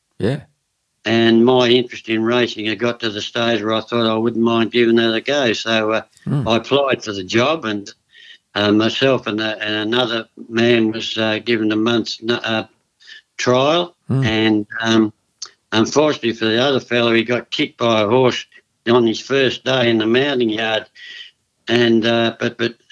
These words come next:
Speaker 2: about a month later, the racing, uh, uh, in the S D R A committee called me and said, "Oh, they were willing to give me a go." So I got the job.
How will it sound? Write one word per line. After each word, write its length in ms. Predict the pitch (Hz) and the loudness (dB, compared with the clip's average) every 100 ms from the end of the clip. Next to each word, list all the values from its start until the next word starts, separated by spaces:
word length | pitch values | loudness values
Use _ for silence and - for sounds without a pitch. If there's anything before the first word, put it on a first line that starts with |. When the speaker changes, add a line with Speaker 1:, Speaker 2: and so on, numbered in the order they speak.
| - | -8
Speaker 2:
about 480 | 113 113 117 131 113 | -6 -4 0 0 2
a 60 | |
month 340 | 113 123 117 - | 2 2 0 0
later, 340 | 117 117 110 | -2 0 -2
the 260 | 110 107 104 | -2 -4 -8
racing, 640 | 120 120 117 113 110 107 110 | -6 -2 -2 -2 -6 -4 -2
uh, 240 | 113 107 _ _ _ _ _ - | -2 -4 _ _ _ _ _ -4
uh, 320 | 107 107 110 - - | 0 2 0 -4 0
in 200 | 117 110 | 4 4
the 180 | 117 123 | 4 2
S 160 | 123 | 0
D 160 | - 113 | -2 -4
R 240 | 110 110 | -2 0
A 340 | 117 120 110 104 - | 0 0 -2 -4 -8
committee 520 | 113 117 120 113 107 - _ - | 2 4 4 0 -4 -16 _ -8
called 280 | 123 123 110 | 0 2 4
me 120 | 110 | 2
and 100 | 104 | 0
said, 180 | 117 110 | -2 0
"Oh, 240 | 110 107 - _ - - | 0 -4 -8 _ -20 -6
they 80 | 107 | 0
were 240 | 110 113 | 0 0
willing 320 | 123 127 113 | 0 2 4
to 100 | 104 | 2
give 180 | 104 113 | 2 2
me 140 | 110 | 4
a 60 | 113 | 2
go." 300 | 117 135 113 | 0 0 0
So 360 | - 113 107 107 | -2 -2 0 -2
I 80 | |
got 240 | 101 113 - | -2 -6 -8
the 100 | 104 | -8
job. 380 | 98 127 151 | -2 0 0